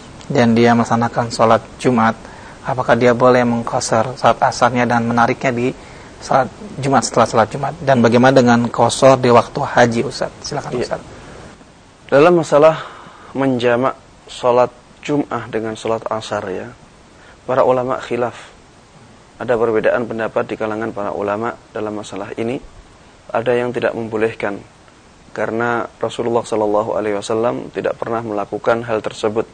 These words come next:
Speaker 2: ya. Ada yang membolehkan karena berdalil dengan dalil umum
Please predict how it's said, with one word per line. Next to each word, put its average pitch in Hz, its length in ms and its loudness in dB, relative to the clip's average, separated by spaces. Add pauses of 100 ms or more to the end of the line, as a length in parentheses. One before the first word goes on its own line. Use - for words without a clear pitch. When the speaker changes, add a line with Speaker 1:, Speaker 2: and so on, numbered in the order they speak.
(100)
Speaker 2:
ya. 107 160 -6 (640)
Ada 143 240 4
yang 147 100 0
membolehkan 135 800 0
karena 120 560 -2
berdalil 123 460 0
dengan 113 260 -4
dalil 110 240 -4
umum 107 320 -6